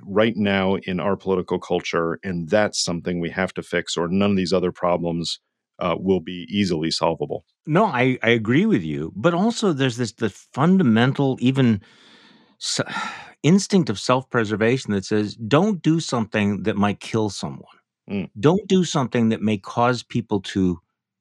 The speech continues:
Speaker 2: die." And clearly that line doesn't exist for Fox News and for Tucker Carlson.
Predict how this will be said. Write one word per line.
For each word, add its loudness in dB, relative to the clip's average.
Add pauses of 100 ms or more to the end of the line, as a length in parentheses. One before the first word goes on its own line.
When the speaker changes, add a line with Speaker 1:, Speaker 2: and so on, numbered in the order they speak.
(200)
Speaker 2:
die." 4 (800)
And 0
clearly 4
that 2
line 0
doesn't 0
exist -4
for -8
Fox 0
News 2
and -4
for 0
Tucker -6
Carlson. -6